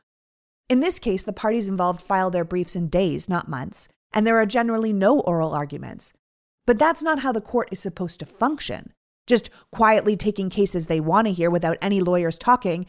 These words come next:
and just go ahead and change established constitutional rights because of it. Keep in mind the court also votes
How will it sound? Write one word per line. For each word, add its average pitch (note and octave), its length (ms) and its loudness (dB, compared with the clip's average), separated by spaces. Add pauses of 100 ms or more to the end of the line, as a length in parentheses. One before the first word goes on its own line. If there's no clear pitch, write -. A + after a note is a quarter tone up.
(160)
and G#3+ 120 0
just F3+ 220 0
go G#3+ 200 6
ahead G3+ 220 0
and F#3 120 -4
change G3 240 -4
established E3 440 -2
constitutional E3 600 -6
rights D3 240 -4
because C#3+ 360 -10
of A2+ 80 -16
it. - 180 -20 (800)
Keep G4 200 4
in F4+ 120 2
mind G#3+ 240 4
the F#3+ 80 -4
court G#3 320 -2
also G#3+ 340 -2
votes E3+ 420 -4